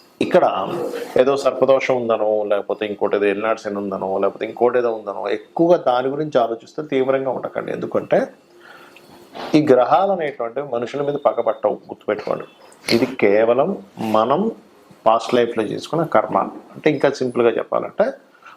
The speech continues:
ఒక లోన్ తీసుకున్నాము, ఆ లోన్ తీసుకొని బ్యాంక్ దగ్గర తీసుకున్నప్పుడు వాడు ఫోన్ చేస్తాడు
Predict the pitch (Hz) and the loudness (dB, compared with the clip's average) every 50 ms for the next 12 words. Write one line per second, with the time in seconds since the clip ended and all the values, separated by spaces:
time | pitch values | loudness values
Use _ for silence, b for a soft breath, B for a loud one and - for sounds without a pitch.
0 | B - 160 156 151 151 147 143 143 147 151 156 156 143 131 - - - 107 - | B 0 2 4 4 4 4 2 2 2 2 2 2 2 0 0 -2 -4 -4 -4
1 | - - - - - _ _ _ _ _ _ _ _ _ _ _ _ _ _ - | -4 -4 -4 -8 -14 _ _ _ _ _ _ _ _ _ _ _ _ _ _ 2
2 | 139 135 135 139 151 170 196 208 196 185 170 - - 170 165 147 131 127 127 127 | 4 4 6 4 4 2 2 2 2 2 2 2 0 0 2 4 4 4 2 2
3 | 131 135 127 127 120 117 117 113 - - 123 120 120 175 185 185 175 151 - - | 0 0 0 0 0 0 -2 -2 -2 -6 -8 -4 -2 0 2 2 0 0 -2 -2
4 | 117 113 113 113 113 113 113 - - 135 139 - - - | -2 0 0 0 0 0 0 0 0 0 0 0 -2 -10